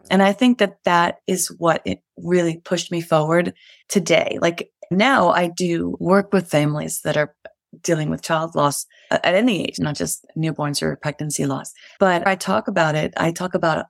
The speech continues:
isolation because, like, that disconnect that happens, like, you don't know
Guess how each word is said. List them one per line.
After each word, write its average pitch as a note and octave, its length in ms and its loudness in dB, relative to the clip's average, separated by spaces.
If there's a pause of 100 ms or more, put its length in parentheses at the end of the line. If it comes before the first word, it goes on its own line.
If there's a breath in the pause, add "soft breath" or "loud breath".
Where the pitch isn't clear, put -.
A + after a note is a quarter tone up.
isolation E3+ 580 -4
because, E3 480 -4 (280 soft breath)
like, F3 220 0
that D#3 200 0
disconnect - 640 0
that D#3 140 2
happens, F3+ 420 -2
like, D3+ 160 -6
you E3 80 0
don't F3 240 2
know E3 560 2